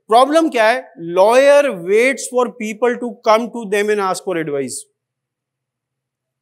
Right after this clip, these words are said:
या चार्टर्ड अकाउंटेंट भी क्या करता है, वो अपने ऑफिस में बैठा है, तुम आओ उससे क्वेश्चन पूछो, वो आंसर कर देगा।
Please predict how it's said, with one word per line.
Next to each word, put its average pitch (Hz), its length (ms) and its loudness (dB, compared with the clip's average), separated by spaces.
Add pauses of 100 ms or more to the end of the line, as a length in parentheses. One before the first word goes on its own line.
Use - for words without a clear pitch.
(420)
या 202 120 4
चार्टर्ड 233 300 -2
अकाउंटेंट 254 340 -6
भी 254 60 -8
क्या 247 140 0
करता 214 240 -4
है, 180 60 0
वो 226 160 -2
अपने 196 340 -4
ऑफिस 254 240 -2
में 277 120 -2
बैठा 220 220 2
है, 330 60 0
तुम 277 220 -6
आओ 247 220 2
उससे 330 180 -4
क्वेश्चन 240 340 -2
पूछो, 269 220 -6
वो 320 60 0
आंसर 254 300 0
कर 226 140 0
देगा। 196 240 0